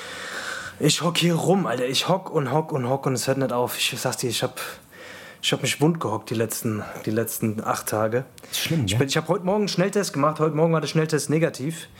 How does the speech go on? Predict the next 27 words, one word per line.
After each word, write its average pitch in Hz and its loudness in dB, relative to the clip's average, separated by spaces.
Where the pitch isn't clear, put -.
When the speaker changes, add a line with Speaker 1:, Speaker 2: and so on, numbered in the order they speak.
Speaker 2:
Ja. 104 2
Speaker 1:
Ähm, 123 4
aber 131 2
ich - 0
war 139 2
kurz - 0
draußen. 139 2
Ich 127 -4
hab - -4
mich 135 -8
echt - -2
noch 143 0
gefühlt 147 -2
wie 151 2
ferngesteuert. 123 -2
Also 110 0
es 110 -4
ist, 147 -4
Speaker 2:
Komisch, 120 2
gell? 123 2
Speaker 1:
ja, 117 0
ich - -8
glaub, 123 0
mittlerweile 143 2
seit 127 0
zehn 143 2
Tagen 151 2